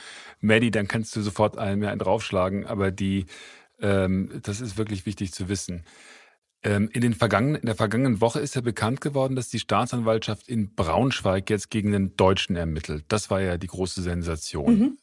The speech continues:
Speaker 1: Äh, es geht da um diesen dreiundvierzig Jahr-, dreiundvierzig Jahre alten Christian B., der schon, ähm,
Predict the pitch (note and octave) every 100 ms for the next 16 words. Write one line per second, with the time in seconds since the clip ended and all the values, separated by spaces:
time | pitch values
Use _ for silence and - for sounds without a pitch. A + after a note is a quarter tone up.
0 | - F#2+ G2 G2 - A2+ C3+ A#2+ A2+ G#2+
1 | G#2 G#2 F#2+ C#3+ - C3+ A2+ C3 - A#2
2 | A#2 A2+ - - F#2+ G#2+ - B2+ B2 A#2
3 | A2 G2 - G#2 - G2 - A2+ - G2+
4 | F#2+ F2 - F#2+ B2 E3 - - - -
5 | - - - G#2 G#2 A2+ G#2+ G#2+ G#2 -
6 | G2 G2 G2 G2